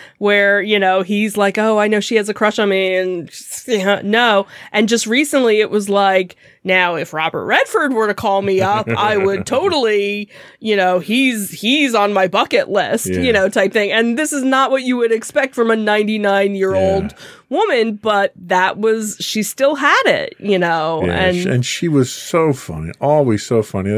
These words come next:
Speaker 2: I, I had read on the day of her passing, there was an article on C N N, and she had talked about her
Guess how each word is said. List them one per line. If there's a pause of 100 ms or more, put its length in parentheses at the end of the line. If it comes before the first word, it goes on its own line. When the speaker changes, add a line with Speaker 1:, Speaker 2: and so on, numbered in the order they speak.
(540)
Speaker 2:
I,
I
had
read
on
the
day
of
her
passing,
there
was
an
article
on
C
N
N, (600)
and
she
had
talked
about (460)
her